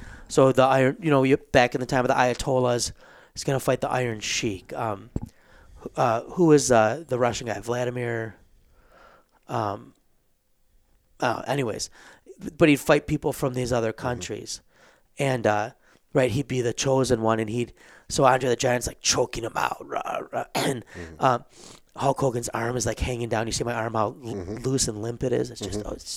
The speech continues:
Speaker 1: just there. And the, the, <clears throat> the ref is, like, trying to lift it up, and it just, it's like spaghetti.
Speaker 2: Like he is passed out, like he's being choked up.
Speaker 1: Yeah,
Speaker 2: Yes.
Speaker 1: he's done.
Speaker 2: Yeah.
Speaker 1: He's gonna lose.
Speaker 2: But then?
Speaker 1: And then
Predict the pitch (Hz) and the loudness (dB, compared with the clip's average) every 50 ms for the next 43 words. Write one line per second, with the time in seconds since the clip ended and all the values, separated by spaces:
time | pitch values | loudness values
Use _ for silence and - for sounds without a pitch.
0 | - - - - - 131 120 110 101 - - - - - - - - - - - | -10 -10 -10 -6 -4 -2 -2 -2 -4 -8 -14 -20 -20 -20 -20 -20 -20 -20 -20 -16
1 | _ - 151 131 127 123 131 - 131 - 131 123 117 131 - - _ _ - - | _ -4 -2 -2 0 0 -2 -2 0 0 0 0 0 -2 -8 -16 _ _ -14 -12
2 | - - - 143 123 135 127 110 - - 135 110 117 101 - - - 135 127 120 | -8 -4 -4 0 4 4 4 4 2 0 -2 -2 -2 -4 -6 -6 -4 -4 -2 -2
3 | 117 123 120 - - - - 110 - - - - - - - - - - - - | -4 -6 -8 -8 -10 -10 -10 -10 -10 -10 -12 -12 -12 -12 -12 -8 -6 -6 -6 -8
4 | - _ _ _ _ _ _ - - - _ - - - 143 120 - - - - | -10 _ _ _ _ _ _ -20 -20 -20 _ -14 -8 -6 -4 0 0 0 0 -2
5 | 131 123 - 135 127 120 110 113 117 113 - - 113 107 98 87 - - 110 101 | -6 -6 -2 -2 -2 4 6 6 6 4 4 2 4 4 4 2 2 4 4 4
6 | 90 85 - - 101 90 87 85 - 90 82 - - - - 90 82 78 - - | 4 4 4 4 6 6 6 4 2 -2 -4 -4 -6 -4 -4 -4 -4 -4 -2 -2
7 | 90 78 - - - 147 139 123 117 113 135 175 156 - - - 151 135 127 120 | -2 -2 -2 2 4 4 4 4 4 6 6 6 6 6 6 4 4 4 4 2
8 | 113 107 113 117 - _ _ _ - 92 80 - - - - - 139 139 - 131 | 0 -4 -10 -16 -20 _ _ _ -2 0 0 0 -4 -12 -20 -16 -14 -10 -6 -4
9 | 123 120 110 113 110 107 110 107 - - - _ _ _ _ _ _ _ _ _ | -4 -2 -2 -2 -2 -4 -6 -8 -12 -14 -16 _ _ _ _ _ _ _ _ _
10 | _ _ - 127 - - 107 92 78 - - - - - 147 143 127 120 131 131 | _ _ 2 4 6 6 6 6 6 2 -4 -14 -6 -4 -4 -4 2 4 6 6
11 | 135 131 - - | 6 4 0 -4